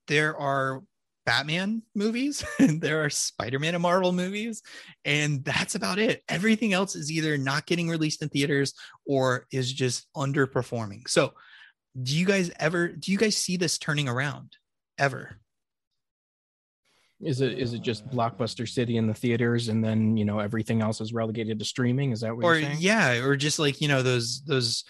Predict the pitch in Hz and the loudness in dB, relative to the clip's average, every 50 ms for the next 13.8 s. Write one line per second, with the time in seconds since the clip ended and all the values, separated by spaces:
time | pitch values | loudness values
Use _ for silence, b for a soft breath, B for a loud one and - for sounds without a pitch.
0 | B B B B B - - - 170 160 156 160 147 - - 127 127 131 135 131 | B B B B B -2 2 2 4 4 4 2 0 0 0 0 2 2 2 0
1 | 127 120 - - - - 127 117 123 117 - 117 117 - 107 104 107 113 120 - | -4 -6 -6 -6 -4 0 0 0 0 0 0 -2 -2 -2 -6 -8 -8 -8 -10 -10
2 | - - - 120 - - - 135 127 127 131 139 139 143 135 - B B B B | -12 -16 -16 -18 -14 -6 -2 2 2 4 4 4 4 2 0 -2 B B B B
3 | B B B B B _ _ _ - - 110 110 107 107 - 101 90 _ _ _ | B B B B B _ _ _ -8 -6 -4 -4 -4 -4 -6 -8 -12 _ _ _
4 | _ _ _ _ _ - 175 165 190 175 160 170 143 123 - - - 139 160 185 | _ _ _ _ _ 0 0 2 4 4 4 4 2 2 2 2 2 4 4 4
5 | 139 107 110 104 120 - _ _ _ _ _ _ - 143 139 131 - - - 139 | 4 2 0 -2 -6 -10 _ _ _ _ _ _ -2 0 0 0 0 -2 0 2
6 | 156 185 208 180 143 131 127 113 113 - - - 170 208 170 127 113 107 104 101 | 4 6 6 6 4 4 2 0 0 0 2 2 2 2 2 2 2 0 0 -2
7 | 113 - - 113 107 - - 110 101 - - - - - 107 107 107 107 107 - | -4 -2 -2 -2 -2 -2 -4 -4 -4 -6 -8 -6 -4 -2 -2 0 0 -2 -2 -4
8 | - - _ _ _ _ _ - - - - - 208 - - 247 - - 185 185 | -6 -12 _ _ _ _ _ -6 -6 -4 -4 -4 -4 -2 -2 -2 0 0 -2 0
9 | 190 190 233 202 214 175 165 156 180 147 156 180 - - 131 135 170 170 143 123 | 0 0 0 2 2 0 2 2 2 2 2 0 0 0 0 0 2 0 -2 -2
10 | 107 104 185 165 202 147 - 127 131 143 165 151 143 131 131 127 127 - B B | -4 -4 -2 0 0 0 0 0 0 -2 0 2 2 4 4 2 0 -4 B B
11 | B B B 110 98 98 104 107 104 - 117 98 - - - - 117 - - - | B B B 0 0 2 0 -2 -2 -4 -6 -6 -6 -10 -14 -14 -16 -14 -10 -10
12 | 135 - B B B B B B B B B B B _ - - - - - 202 | -10 -10 B B B B B B B B B B B _ -20 -20 -14 -4 0 2
13 | 208 170 135 123 - - - 160 170 214 214 160 131 120 120 | 2 2 2 0 -2 0 4 6 8 8 8 8 6 4 2